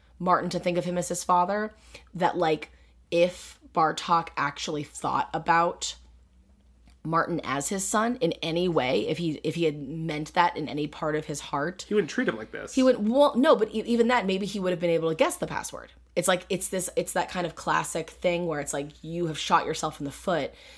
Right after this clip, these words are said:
Speaker 1: that you told this child something. This child retained that and believed it and made that part of this sequence, this
Speaker 2: Yep.
Speaker 1: password. And if you had thought about that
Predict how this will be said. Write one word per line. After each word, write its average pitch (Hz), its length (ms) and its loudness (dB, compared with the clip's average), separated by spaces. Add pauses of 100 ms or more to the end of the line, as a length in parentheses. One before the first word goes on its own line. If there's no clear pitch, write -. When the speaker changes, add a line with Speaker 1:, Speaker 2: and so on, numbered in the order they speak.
(120)
Speaker 1:
that - 140 -2
you 160 300 -6
told 220 460 0
this 175 200 -2
child 175 420 2
something. 127 560 -8 (300)
This 180 180 -4
child 190 380 2
retained 165 460 -4
that 208 200 2
and 170 160 -2
believed 151 420 -2
it 220 220 0 (220)
and 160 200 -2
made 156 240 2
that 160 240 0
part 160 360 -2
of 156 140 -4
this - 300 -6
sequence, 214 600 -2
this - 160 -4
Speaker 2:
Yep. 131 100 -2
Speaker 1:
password. 233 600 0 (280)
And 165 100 0
if 160 140 -4
you 196 80 -2
had 170 160 -2
thought 302 220 6
about 156 320 0
that 147 240 0